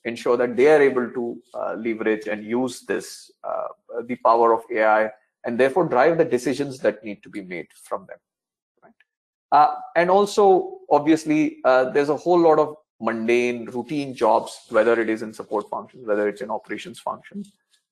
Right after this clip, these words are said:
which are more easily, easily now automated because it's not a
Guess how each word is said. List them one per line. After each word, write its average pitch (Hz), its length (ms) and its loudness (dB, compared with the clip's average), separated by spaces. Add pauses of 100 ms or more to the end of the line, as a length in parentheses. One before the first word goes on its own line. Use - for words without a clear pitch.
which 147 240 0
are 139 260 2
more 165 260 2
easily, 135 720 -4
easily 131 420 -2
now 117 420 4
automated 110 600 -2
because 120 240 -2
it's - 220 -10
not 127 180 2
a 123 180 2